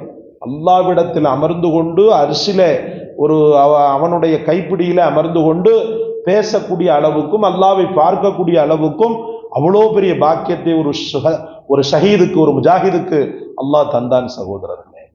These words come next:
இங்கே என்ன நடக்கிறது? அவருடைய மரணத்திற்கு பிறகு உழுக்கப்படுகிறார். அல்லாஹ் அக்பர். அப்துல்லாவுடைய மரணத்திற்கு பிறகு அவருடைய அருமையான மகனார் ஜாபிர் ரலியல்லாஹு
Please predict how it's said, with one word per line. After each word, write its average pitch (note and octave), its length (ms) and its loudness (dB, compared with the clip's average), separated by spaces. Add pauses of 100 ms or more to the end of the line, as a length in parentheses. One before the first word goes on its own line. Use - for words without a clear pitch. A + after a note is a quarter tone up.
(140)
இங்கே F#3+ 400 2
என்ன D3+ 180 0
நடக்கிறது? B2+ 920 0 (300)
அவருடைய A#2+ 380 0
மரணத்திற்கு C#3 680 -2 (100)
பிறகு C3 680 0 (340)
உழுக்கப்படுகிறார். G3+ 1000 0 (360)
அல்லாஹ் G#2 280 -4
அக்பர். A2+ 600 -4 (1600)
அப்துல்லாவுடைய E3 520 2
மரணத்திற்கு D3+ 560 -2
பிறகு E3+ 200 0
அவருடைய D#3 300 2
அருமையான F3+ 880 2
மகனார் F3+ 800 0
ஜாபிர் C#3+ 440 -2
ரலியல்லாஹு G#2 640 -8